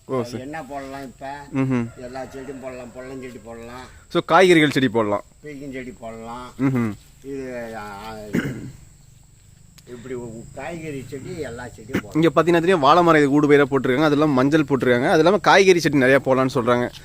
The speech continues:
Speaker 1: ஆனா, அது இல்லாம இதுக்கு எ-, எ-, எருவெல்லாம், இப்ப தீனிகள்லாம் என்னென்ன வைக்கிறீங்க? எத்தனை வருஷத்துக்கு ஒரு டைம் வைப்பீங்க?
Speaker 2: ஒரு வருஷம் வந்துரும்.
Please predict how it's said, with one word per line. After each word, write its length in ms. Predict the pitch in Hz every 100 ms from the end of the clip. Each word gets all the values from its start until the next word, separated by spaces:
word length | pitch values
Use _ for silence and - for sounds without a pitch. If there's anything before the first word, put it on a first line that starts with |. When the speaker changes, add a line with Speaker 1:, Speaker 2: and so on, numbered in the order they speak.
| - - - -
Speaker 1:
ஆனா, 100 | 208
அது 100 | 185
இல்லாம 220 | 196 214
இதுக்கு 520 | 190 139 139 147 143 -
எ-, 40 | -
எ-, 320 | 147 147 170
எருவெல்லாம், 520 | 208 208 196 165 139
இப்ப 200 | 143 151 -
தீனிகள்லாம் 320 | 226 196 170
என்னென்ன 220 | 139 127
வைக்கிறீங்க? 420 | 113 110 110 113 117 - -
எத்தனை 220 | 139 165
வருஷத்துக்கு 100 | 156
ஒரு 60 | 139
டைம் 320 | 120 110 101
வைப்பீங்க? 220 | 104 110 - -
Speaker 2:
ஒரு 180 | 151 135
வருஷம் 460 | 123 123 156 135
வந்துரும். 420 | 120 113 - -